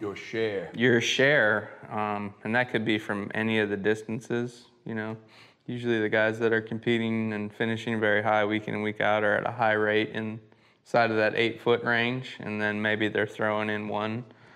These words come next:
Speaker 2: outside of twenty feet every day instead of making none outside of twenty feet. So all those little things are what you're hoping that can click for the week of a major.
Speaker 1: And you said a minute ago that, um, you know, a lot of, a lot of tour players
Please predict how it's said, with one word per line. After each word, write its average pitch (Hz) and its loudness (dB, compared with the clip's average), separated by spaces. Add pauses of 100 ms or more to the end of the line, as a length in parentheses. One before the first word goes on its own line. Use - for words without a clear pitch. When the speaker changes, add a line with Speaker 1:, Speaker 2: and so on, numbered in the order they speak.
(320)
Speaker 2:
outside 104 2
of 98 -6
twenty 107 -4
feet 107 -2
every 107 2
day 104 2
instead 104 -6
of 101 -6
making 104 -6
none 104 -4
outside 104 -6
of 104 -8
twenty 110 -8
feet. 113 -4
So 107 -2 (440)
all 151 4
those 135 6
little 127 6
things 123 0
are 104 -2 (120)
what 110 0
you're 107 0
hoping 113 -2
that 101 -6
can 101 -8
click 110 -2
for 104 -4
the 104 -4
week 107 -6
of - -10
a 104 -8
major. 110 -8 (640)
Speaker 1:
And 139 2
you 196 6
said 156 6
a - 4
minute 120 4
ago 107 2
that, 104 -2
um, 92 -2 (840)
you 131 4
know, 98 0
a - 0
lot 123 4
of, 117 0
a 127 -2
lot 127 2
of 98 -2
tour 120 4
players 104 2